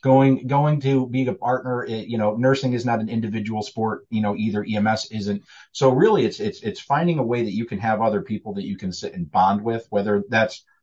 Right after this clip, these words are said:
that you can commiserate o-, through comedy, uh, that you can bond over food, that you can do something to bring yourself together outside of, uh, the traumatic environment to, um, at least feel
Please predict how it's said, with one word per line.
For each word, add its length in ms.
that 80
you 120
can 160
commiserate 640
o-, 240
through 420
comedy, 680
uh, 160
that 180
you 140
can 260
bond 360
over 380
food, 520
that 120
you 100
can 320
do 160
something 320
to 80
bring 180
yourself 300
together 460
outside 520
of, 240
uh, 280
the 440
traumatic 460
environment 640
to, 300
um, 480
at 160
least 260
feel 340